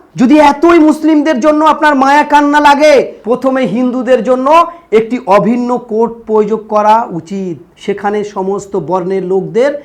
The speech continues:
মন্দিরে প্রার্থনা করার অনুমতি দিতে হবে আপনার। পারবেন প্রধানমন্ত্রী? সেটা আপনি পারবেন কিনা ভেবে একবার দেখবেন।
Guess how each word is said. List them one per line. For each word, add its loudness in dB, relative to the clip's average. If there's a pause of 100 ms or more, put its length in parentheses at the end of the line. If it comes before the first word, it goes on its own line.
মন্দিরে -2
প্রার্থনা -8
করার -4
অনুমতি -4
দিতে -10
হবে -4 (220)
আপনার। -4 (200)
পারবেন 2
প্রধানমন্ত্রী? -2 (280)
সেটা -4
আপনি -2 (340)
পারবেন -4
কিনা -10
ভেবে -4
একবার -8
দেখবেন। -14